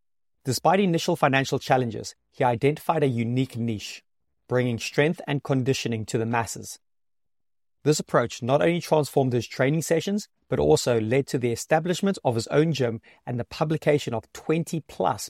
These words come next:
best-selling books on Amazon. In today's episode, we delve deep into Jason's innovative fitness race, the Deadly Dozen. Set on an athletics track, this race is designed to challenge participants in a unique way. Jason envisages the Deadly Dozen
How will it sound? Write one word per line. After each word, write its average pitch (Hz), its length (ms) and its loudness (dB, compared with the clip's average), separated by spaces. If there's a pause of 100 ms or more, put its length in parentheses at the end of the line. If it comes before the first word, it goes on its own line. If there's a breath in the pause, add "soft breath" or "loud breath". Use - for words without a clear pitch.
(120)
best-selling 127 500 0
books 117 220 -4
on - 80 -6
Amazon. 123 420 -4 (1300)
In 139 80 0
today's 185 280 4
episode, 127 460 -2 (240)
we 123 140 0
delve 139 340 2
deep 156 180 0
into 131 200 -2
Jason's 151 560 0
innovative 135 480 2
fitness - 420 -4
race, 113 320 -8 (240)
the 123 80 0
Deadly 123 360 0
Dozen. 110 320 2 (1120)
Set - 300 2
on 139 140 0
an 127 80 -2
athletics 151 420 2
track, - 380 -2 (260)
this 147 260 2
race 127 240 -2
is 123 140 -4
designed 123 400 0
to 123 80 -6
challenge 170 380 0
participants 139 640 -6
in 131 160 -4
a 120 40 0
unique 117 480 -2
way. 110 280 -6 (880)
Jason 175 380 2
envisages 139 680 0
the 117 100 -2
Deadly 139 340 4
Dozen 117 340 2